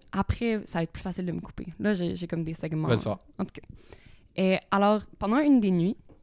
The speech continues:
Speaker 1: il a rêvé qu'il était un chien. Donc, vous pouvez m-, imaginer, genre, être à quatre pattes, faire le lèche-cul.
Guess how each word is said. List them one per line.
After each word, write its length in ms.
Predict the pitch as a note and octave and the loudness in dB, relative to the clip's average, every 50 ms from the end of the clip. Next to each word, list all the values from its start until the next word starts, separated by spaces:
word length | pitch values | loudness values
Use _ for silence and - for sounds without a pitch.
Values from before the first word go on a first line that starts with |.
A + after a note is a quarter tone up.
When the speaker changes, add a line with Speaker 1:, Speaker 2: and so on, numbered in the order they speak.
| - - | -4 2
Speaker 1:
il 120 | - G3+ | 4 6
a 80 | G#3 G#3 | 6 6
rêvé 300 | G3+ G#3+ G#3+ G3+ C4 D#4 | 4 2 0 0 -2 -2
qu'il 100 | - A3 | -2 -2
était 120 | F#3 - G3+ | 0 2 2
un 100 | F3+ D#3+ | 0 0
chien. 280 | - - - - - - - - _ _ _ _ _ _ _ _ | -2 -6 -8 -10 -12 -14 -16 -20 _ _ _ _ _ _ _ _
Donc, 160 | - D#3+ E3 E3 | -10 -8 -6 -6
vous 120 | F3 F#3 | -6 -6
pouvez 160 | - - A3 A#3+ | -2 0 2 2
m-, 200 | B3+ A#3+ G3 - _ - | 2 2 0 -2 _ -2
imaginer, 520 | F#3+ F#3 E3 F3+ F3 E3+ E3+ A3 D#4 E4 | 0 2 2 2 2 2 2 2 0 0
genre, 280 | C4 - F#3 G3 G3 G3+ - - | 2 4 4 4 4 2 0 -4
être 160 | E3 E3+ - - | -8 -8 -6 -8
à 60 | E3+ | -10
quatre 180 | - E3+ E3+ - | -10 -12 -10 -4
pattes, 280 | - E3 E3 E3+ F3 - - - _ _ - | -2 -2 -2 -2 -4 -6 -12 -20 _ _ -18
faire 200 | - - F#3 F3 | -8 -4 -2 -2
le 100 | E3+ E3+ | 0 0
lèche-cul. 640 | E3 D#3+ E3 D#3+ - - - - - E3 D#3+ F3+ | -2 -2 -2 -4 -4 -8 -8 -8 -6 -4 -4 -4